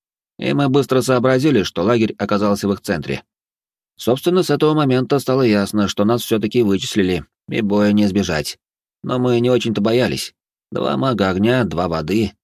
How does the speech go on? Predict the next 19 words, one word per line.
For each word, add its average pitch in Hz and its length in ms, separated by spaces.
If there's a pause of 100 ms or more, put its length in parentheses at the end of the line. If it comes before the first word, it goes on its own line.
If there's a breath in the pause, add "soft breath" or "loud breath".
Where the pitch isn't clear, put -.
один 139 300
боевой 95 300
маг 104 240
широкого 90 400
профиля 107 500 (540)
и 101 100
даже 135 300
один 135 220
волшебник 127 520
с - 40
атрибутом, 120 540 (280)
мгновенно 95 400
разлагающим 95 680
любую 95 340
воду 98 240
на 95 120
водород 98 420
и 80 120
кислород. 90 520